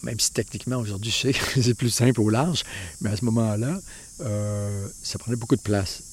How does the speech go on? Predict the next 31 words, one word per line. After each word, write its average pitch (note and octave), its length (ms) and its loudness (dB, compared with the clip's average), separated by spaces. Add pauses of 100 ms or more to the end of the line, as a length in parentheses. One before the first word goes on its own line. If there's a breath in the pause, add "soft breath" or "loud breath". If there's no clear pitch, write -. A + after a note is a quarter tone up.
naviguer G2+ 300 -2
au G2+ 100 0
large. F#2+ 400 -6 (840 loud breath)
Fait F#2 120 -6 (120)
que, G#2 120 -6
euh, G2 520 -2 (1160)
deux G#2 260 2
ans A#2 80 2
plus G#2 160 -2
tard, A2+ 320 -2
une G#2+ 120 0
occasion, G2 500 0
on A#2+ 80 0
fait - 160 -4
de G2+ 100 -6
Madère G#2 680 -2 (100)
jusqu'aux - 260 -2
Canaries. F2+ 520 0 (500 loud breath)
Il - 40 -4
y F2+ 40 -4
a F#2 40 -4
deux G2+ 180 -2
places G2+ 320 -2
qui - 80 -6
sonnent F#2+ 180 -6
très, G#2 240 -4
très F#2 240 -6
exotiques F#2 420 -6
dans G2 80 -4
ma F2 160 -8
tête. A2 240 -2